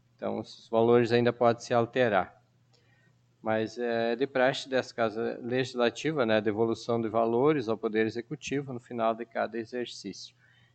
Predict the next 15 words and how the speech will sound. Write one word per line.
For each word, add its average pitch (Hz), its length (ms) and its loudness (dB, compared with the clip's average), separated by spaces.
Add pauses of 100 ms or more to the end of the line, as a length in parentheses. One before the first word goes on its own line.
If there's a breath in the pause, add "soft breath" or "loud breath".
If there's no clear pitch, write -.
(140)
Então, 110 320 -6
não 113 200 -4
poderia, 110 840 -4
nesse 107 240 -10
momento, 113 240 2
falar 110 300 2
em 107 40 -4
suficiência - 720 -10
de 117 80 -6
valores 123 520 -2
estimados 110 580 -6
para 110 160 -10
o 107 60 -10
Poder 110 340 -4
Legislativo. 110 1000 -6